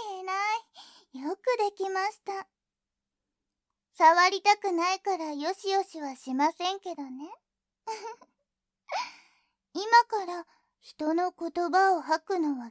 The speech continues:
禁止です。返事も、「ワン」で答えてください。わかった？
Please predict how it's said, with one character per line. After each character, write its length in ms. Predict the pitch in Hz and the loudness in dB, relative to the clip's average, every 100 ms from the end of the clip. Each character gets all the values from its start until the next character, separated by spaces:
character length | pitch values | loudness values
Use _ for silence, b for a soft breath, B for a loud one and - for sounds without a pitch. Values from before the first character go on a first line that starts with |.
| - | -16
禁 280 | 233 226 262 | -10 -8 -8
止 160 | 320 | -10
で 140 | 349 381 | -10 -10
す。 200 | - - _ _ _ _ _ _ _ _ _ | -14 -20 _ _ _ _ _ _ _ _ _
返 100 | - 440 466 | 0 0 2
事 120 | 453 480 | -4 -4
も、 160 | 427 - _ _ 277 | -4 -6 _ _ 4
「ワ 80 | 359 | 4
ン」 200 | 539 - _ _ _ _ | 4 0 _ _ _ _
で 140 | 285 320 | -6 -6
答 420 | - 277 320 339 | -8 -4 4 4
え 80 | 359 | 4
て 140 | 311 | -6
く 160 | - 269 | -20 -18
だ 160 | 269 | -18
さ 240 | 294 330 339 | -16 -16 -16
い。 100 | - _ _ _ _ _ _ | -18 _ _ _ _ _ _
わ 160 | 349 | -2
か 180 | 359 403 | 0 -2
っ 60 | 427 | -2
た？ 80 | _ | _